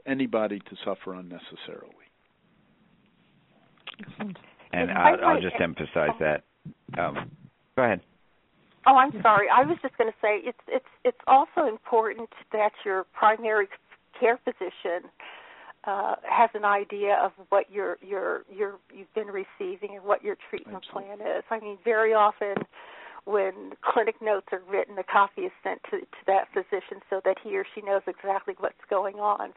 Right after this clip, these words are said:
Speaker 4: So if you live a good distance away and can't get in touch with,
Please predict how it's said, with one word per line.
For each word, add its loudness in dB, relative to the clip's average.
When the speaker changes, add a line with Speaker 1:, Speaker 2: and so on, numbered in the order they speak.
Speaker 4:
So 2
if -2
you -10
live 0
a 0
good 2
distance -12
away 0
and -10
can't -2
get -2
in -10
touch 0
with, 0